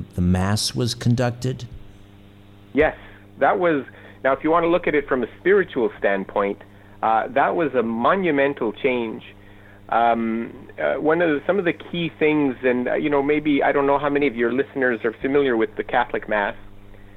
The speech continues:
Speaker 2: um, but, uh, it used to be that the Mass, uh, was held with the priest having his back to the people. He used to face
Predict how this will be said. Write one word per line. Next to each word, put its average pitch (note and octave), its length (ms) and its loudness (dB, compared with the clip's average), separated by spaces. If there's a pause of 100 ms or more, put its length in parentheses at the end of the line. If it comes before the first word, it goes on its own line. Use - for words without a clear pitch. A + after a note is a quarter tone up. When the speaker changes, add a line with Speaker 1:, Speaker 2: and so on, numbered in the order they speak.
(180)
Speaker 2:
um, A2 840 0 (380)
but, B2 260 0
uh, A#2 360 6 (480)
it C#3 160 -2
used E3+ 340 -2
to D#3 80 2
be B2+ 280 0
that G#2+ 200 0
the A2 80 0
Mass, A#2+ 380 0 (500)
uh, G#2 240 2
was A2 180 0
held B2+ 520 0 (120)
with A2+ 260 -2 (120)
the G#2+ 140 -4
priest - 420 -2 (160)
having C3+ 400 -4
his G#2+ 200 -2
back A#2+ 480 -2
to B2+ 80 -6
the G2+ 100 -6
people. A#2+ 460 -6 (600)
He A#2 60 -6
used C#3 220 -2
to B2+ 60 -4
face C#3 340 2